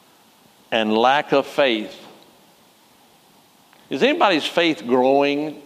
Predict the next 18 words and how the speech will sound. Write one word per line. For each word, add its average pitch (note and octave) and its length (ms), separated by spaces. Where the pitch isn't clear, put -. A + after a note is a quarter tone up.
You E3+ 120
sense G#3+ 300
that E3+ 140
your D3+ 120
faith D3+ 360
is B2 140
growing? B2 640
Do B2+ 80
you C#3+ 100
fa-, D#3+ 320
do - 60
you C#3+ 160
think E3 240
that D3 180
your C#3+ 100
faith D3+ 300
is B2+ 160
increasing? D#3+ 840